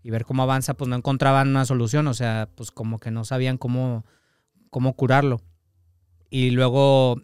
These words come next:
eh, n-, no me acuerdo cómo llegó, o sea, con una señora que tenía como que medicina alternativa, o sea, ¿saben? Hay, hay varios lugares así que es como que medicina alternativa. Y lo llevaron y el vato, o sea...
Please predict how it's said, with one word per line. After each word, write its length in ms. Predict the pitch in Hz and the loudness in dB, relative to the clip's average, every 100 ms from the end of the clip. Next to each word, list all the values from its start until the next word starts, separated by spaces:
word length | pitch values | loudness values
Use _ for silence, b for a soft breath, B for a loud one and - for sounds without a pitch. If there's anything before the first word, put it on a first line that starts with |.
| - | -8
eh, 180 | 131 135 | -8 -8
n-, 220 | 143 139 - | -10 -14 -10
no 100 | 147 | -2
me 100 | 151 | -2
acuerdo 240 | - 165 | 4 4
cómo 180 | 165 170 | 4 2
llegó, 360 | 165 135 139 151 | 4 4 4 4
o 80 | 151 | 2
sea, 140 | 143 | 0
con 140 | 139 131 | 0 -2
una 140 | 151 | -2
señora 480 | 151 127 127 147 156 b b b _ _ | -2 -2 0 -2 -4 b b b _ _
que 220 | 127 123 | -2 -2
tenía 320 | 120 120 120 | 0 0 0
como 280 | 113 143 139 - | -2 -4 -4 -4
que 220 | 131 120 | -4 -2
medicina 400 | 123 123 123 139 | -2 -2 -2 -2
alternativa, 720 | 147 160 135 110 120 110 98 | 0 -2 -4 -6 -6 -6 -8
o 80 | 98 | -12
sea, 380 | - 113 104 113 - - _ _ _ _ | -14 -16 -16 -16 -20 -20 _ _ _ _
¿saben? 300 | - 143 143 | -8 -2 2
Hay, 220 | 139 143 147 | 4 2 2
hay 120 | 143 | 2
varios 200 | 156 165 | 4 4
lugares 360 | 156 143 143 | 4 2 0
así 240 | 135 131 120 | -2 -4 -4
que 180 | 127 117 | -4 -6
es 80 | |
como 240 | - 127 123 | -8 -8 -8
que 80 | 120 | -8
medicina 320 | 117 110 120 | -8 -6 -8
alternativa. 640 | 117 131 120 120 131 147 - _ _ _ _ _ _ | -6 -6 -6 -4 -4 -4 -8 _ _ _ _ _ _
Y 560 | 151 139 135 131 127 123 120 - _ _ | -8 -2 0 2 2 2 0 -6 _ _
lo 180 | - 139 | -2 2
llevaron 640 | 135 131 139 156 170 196 - - | 4 6 6 6 4 0 -10 -12
y 280 | 135 123 127 | -6 -2 0
el 160 | 123 | 0
vato, 340 | 120 120 - 135 | 0 -2 -2 -4
o 40 | |
sea... 520 | 139 123 120 113 110 | -2 0 0 -2 -4